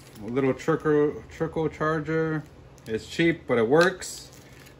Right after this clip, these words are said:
I use my, uh, charger for the cars to charge the battery. Uh, you get your key fob,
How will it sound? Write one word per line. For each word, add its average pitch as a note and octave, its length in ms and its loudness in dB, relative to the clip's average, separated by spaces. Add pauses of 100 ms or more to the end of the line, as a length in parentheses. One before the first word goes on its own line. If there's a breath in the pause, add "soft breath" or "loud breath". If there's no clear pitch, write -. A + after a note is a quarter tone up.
(100)
I A#2 100 0
use C3+ 300 2
my, C3+ 400 4
uh, B2 280 4
charger B2+ 320 2
for B2 220 -4
the A#2 80 0
cars D#3+ 560 2 (1000)
to - 60 -14
charge C#3+ 280 2
the C3+ 60 0
battery. E3 460 4 (1000)
Uh, C3+ 420 4
you C3+ 60 0
get D3+ 160 0
your C#3+ 100 -2
key F#3 300 -4
fob, E3 500 6